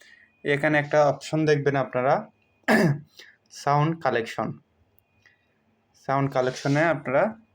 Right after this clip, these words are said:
ক্লিক করবেন, একটু অপেক্ষা করবেন। হ্যাঁ, এখন আমাদের মিউজিকগুলো চলে আসলো।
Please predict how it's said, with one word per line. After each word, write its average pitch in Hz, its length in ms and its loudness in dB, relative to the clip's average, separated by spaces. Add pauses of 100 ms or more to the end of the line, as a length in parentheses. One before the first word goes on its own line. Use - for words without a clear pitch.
(160)
ক্লিক 113 260 -4
করবেন, 113 460 -4 (3500)
একটু 147 200 -8
অপেক্ষা 131 320 -6
করবেন। 131 360 -6
হ্যাঁ, 143 380 -2
এখন 135 280 0
আমাদের 143 340 2 (1160)
মিউজিকগুলো 143 480 2
চলে 139 340 0
আসলো। 113 420 -2